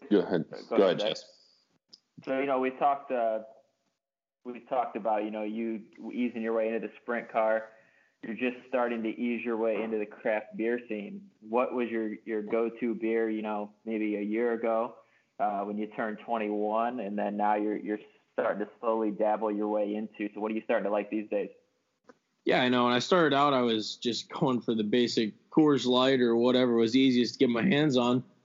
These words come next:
Speaker 3: But now I've started to hit up a few, uh, breweries, and I would say my favorite right now is, uh,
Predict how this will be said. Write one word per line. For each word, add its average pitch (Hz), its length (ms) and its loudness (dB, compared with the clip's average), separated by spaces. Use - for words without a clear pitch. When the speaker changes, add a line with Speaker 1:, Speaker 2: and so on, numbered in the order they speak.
Speaker 3:
But 135 140 4
now 143 280 6
I've 143 160 4
started 139 340 4
to 123 320 4
hit 160 140 6
up 147 180 2
a 120 40 2
few, 135 440 4
uh, 113 240 4
breweries, 151 720 6
and 127 260 2
I 180 140 4
would 254 120 4
say 196 140 0
my 180 180 2
favorite 170 480 4
right 143 220 2
now 139 360 2
is, 120 280 2
uh, 113 400 2